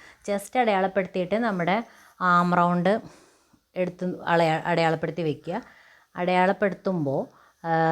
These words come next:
ചെസ്റ്റിൽ, ചെസ്റ്റിൻ്റെ നാലിലൊന്ന് പ്ലസ് ഞാൻ ഒരു, ഒരു ഇഞ്ച് വരെ ആഡ് ചെയ്യാറുണ്ട് എക്സ്ട്രാ. ആ, നിങ്ങൾക്ക് എത്ര വേണമെങ്കിലും ലൂസ് കൊടുക്കാം. അതിനുശേഷം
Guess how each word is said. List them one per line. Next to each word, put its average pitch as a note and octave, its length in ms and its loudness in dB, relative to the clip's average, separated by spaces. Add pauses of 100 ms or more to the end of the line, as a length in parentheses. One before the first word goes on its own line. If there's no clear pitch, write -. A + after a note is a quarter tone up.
(200)
ചെസ്റ്റിൽ, F3+ 640 -4 (180)
ചെസ്റ്റിൻ്റെ F#3 540 -2
നാലിലൊന്ന് F3+ 680 2 (1200)
പ്ലസ് A3 260 -2 (500)
ഞാൻ F#3 260 0 (280)
ഒരു, G3 160 0 (160)
ഒരു F#3+ 180 0
ഇഞ്ച് F#3+ 260 2
വരെ F3+ 220 4
ആഡ് F3 240 2
ചെയ്യാറുണ്ട് D3+ 480 0
എക്സ്ട്രാ. E3 360 -10 (480)
ആ, F3+ 100 -8 (320)
നിങ്ങൾക്ക് F3+ 380 -2
എത്ര A#3 220 -2
വേണമെങ്കിലും F#3 580 2
ലൂസ് F#3 340 -2
കൊടുക്കാം. E3+ 460 -2 (3500)
അതിനുശേഷം G#3 720 0